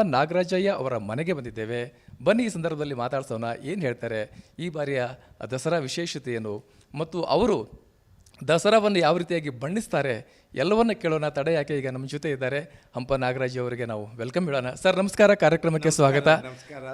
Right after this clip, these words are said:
Speaker 1: ಮೊದಲಿಗೆ, ತಾವು ಈ ಬಾರಿಯ ದಸರಾ ಹಬ್ಬವನ್ನು ಉದ್ಘಾಟನೆ ಮಾಡ್ತಾ ಇದ್ದೀರಿ ಅಂತ ಕೇಳಿ ನಮಗೆಲ್ಲ ಸ-, ಬಹಳ ಖುಷಿ ಆಯ್ತು.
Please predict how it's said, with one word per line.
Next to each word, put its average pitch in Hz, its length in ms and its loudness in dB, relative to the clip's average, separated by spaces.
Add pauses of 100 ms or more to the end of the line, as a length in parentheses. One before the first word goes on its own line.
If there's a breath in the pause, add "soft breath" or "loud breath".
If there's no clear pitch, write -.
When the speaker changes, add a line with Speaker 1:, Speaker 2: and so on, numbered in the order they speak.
(260)
Speaker 1:
ಮೊದಲಿಗೆ, 190 760 4 (260 loud breath)
ತಾವು 190 280 6
ಈ 175 160 -2
ಬಾರಿಯ 180 400 4 (520 soft breath)
ದಸರಾ 185 280 4
ಹಬ್ಬವನ್ನು 160 420 2
ಉದ್ಘಾಟನೆ 160 420 0
ಮಾಡ್ತಾ 139 280 0
ಇದ್ದೀರಿ 135 280 -2
ಅಂತ 123 140 -2
ಕೇಳಿ 165 280 -4
ನಮಗೆಲ್ಲ 135 380 -2
ಸ-, - 180 -14 (200)
ಬಹಳ 123 220 -2
ಖುಷಿ 160 340 -2
ಆಯ್ತು. 139 360 0